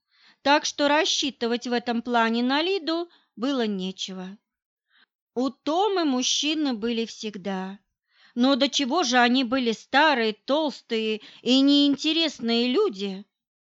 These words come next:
Говорили только о бизнесе, думали тоже только о нем.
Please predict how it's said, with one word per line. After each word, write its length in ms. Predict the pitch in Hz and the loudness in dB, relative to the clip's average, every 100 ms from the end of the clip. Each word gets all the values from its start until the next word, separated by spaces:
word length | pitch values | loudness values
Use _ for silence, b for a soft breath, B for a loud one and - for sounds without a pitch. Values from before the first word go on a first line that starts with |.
| _ _ _ _ | _ _ _ _
Говорили 580 | 202 247 285 403 494 226 | -4 2 6 6 6 4
только 400 | - 330 - 214 | 0 -2 -2 -4
о 60 | 196 | -4
бизнесе, 840 | 196 190 185 202 - 214 202 202 b b b b | -6 -8 -8 -8 -8 -12 -12 -12 b b b b
думали 440 | 208 415 359 240 | 2 4 4 0
тоже 400 | 220 240 233 226 | 0 0 0 0
только 420 | 220 311 381 226 | -2 -2 0 0
о 80 | 208 | -2
нем. 460 | 202 190 185 190 | -2 -4 -6 -8